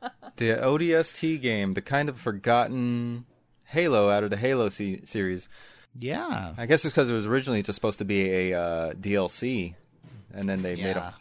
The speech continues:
Speaker 1: full-fledged game out of it.
Speaker 2: Yeah.
Speaker 1: I should go back and play that. It's been a while.
Speaker 2: Yeah, I saw s-, uh, there's somebody did, like, an article about it, or I saw a YouTube video about it, or so I was thinking the exact same thing. I should go back and do that. I wanna go hear this in context.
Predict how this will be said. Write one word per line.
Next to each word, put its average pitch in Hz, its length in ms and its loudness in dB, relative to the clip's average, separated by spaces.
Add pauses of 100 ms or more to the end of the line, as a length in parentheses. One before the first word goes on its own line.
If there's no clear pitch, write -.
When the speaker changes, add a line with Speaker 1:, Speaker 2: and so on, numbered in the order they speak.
Speaker 1:
full-fledged 101 500 -2
game 104 220 0
out 87 120 2
of 85 80 -6
it. 90 160 -2 (800)
Speaker 2:
Yeah. 92 300 -12 (1000)
Speaker 1:
I 104 60 -2
should 131 140 -6
go 131 60 4
back 110 180 8
and 95 100 -6
play 104 140 6
that. 90 100 4
It's 82 100 -2
been 123 140 2
a 92 60 4
while. 92 720 2 (540)
Speaker 2:
Yeah, 107 380 -8 (140)
I 127 80 -6
saw 156 260 -4
s-, - 140 -8
uh, 120 160 -10
there's 117 160 -12
somebody 147 280 -4
did, 120 160 -4
like, 113 140 -4
an 104 60 2
article 104 360 0
about 104 240 0
it, 104 60 2
or 92 280 -2
I 87 60 -4
saw 107 180 -4
a 92 80 -2
YouTube 92 300 -6
video 95 180 -2
about 92 220 -4
it, 69 60 -8
or 104 40 -10
so 95 140 -10
I 92 60 -8
was 101 80 -10
thinking 127 260 -2
the 101 100 -2
exact 107 400 -8
same 117 140 -2
thing. 104 180 -4
I 107 100 -4
should - 200 -4
go 110 100 2
back 110 240 -2
and 113 100 0
do 135 120 -4
that. 113 100 -2
I 117 40 -2
wanna 143 180 0
go 110 120 0
hear 123 220 -2
this 120 180 -4
in 95 120 -2
context. 123 580 -6